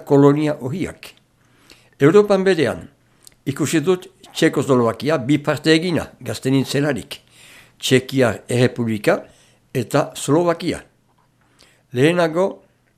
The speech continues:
lehenagoko Jugoslaviak eman ditu Kroazia, Bosnia, Kosovo, Macedonia,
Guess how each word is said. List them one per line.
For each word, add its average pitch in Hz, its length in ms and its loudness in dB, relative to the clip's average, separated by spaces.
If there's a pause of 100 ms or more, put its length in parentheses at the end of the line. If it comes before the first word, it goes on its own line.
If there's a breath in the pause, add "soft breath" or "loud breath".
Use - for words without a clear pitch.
lehenagoko 151 760 2
Jugoslaviak 156 800 -2
eman 147 240 2
ditu 156 380 -2 (320 soft breath)
Kroazia, 165 680 -2
Bosnia, 147 640 -4 (160)
Kosovo, 165 580 0
Macedonia, 143 800 -2